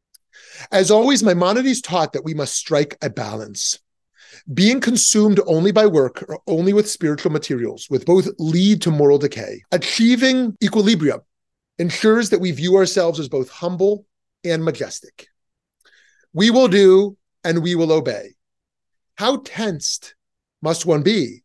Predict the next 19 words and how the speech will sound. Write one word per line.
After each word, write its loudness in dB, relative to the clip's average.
accepting -2
responsibility 0
before -2
knowing 0
the -6
extent -4
of -8
one's -10
commitments? -10
In 2
our 4
complex -2
world, 0
we -14
often -6
feel -6
overwhelmed 0
and -4
anxious. -14